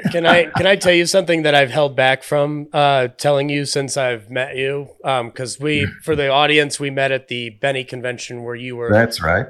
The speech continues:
Speaker 1: lovingly, uh, aboard that Jack in Animation panel where we had, um, Bob Singer,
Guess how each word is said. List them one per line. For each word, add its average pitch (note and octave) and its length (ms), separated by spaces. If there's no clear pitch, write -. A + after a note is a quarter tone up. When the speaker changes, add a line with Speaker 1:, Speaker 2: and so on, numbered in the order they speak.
Speaker 1:
lovingly, D3+ 800
uh, C3 300
aboard C3 440
that B2 320
Jack C#3 340
in C3 100
Animation B2 600
panel A2 420
where A2+ 180
we A2+ 120
had, A#2 300
um, A2+ 460
Bob C3+ 380
Singer, A#2 520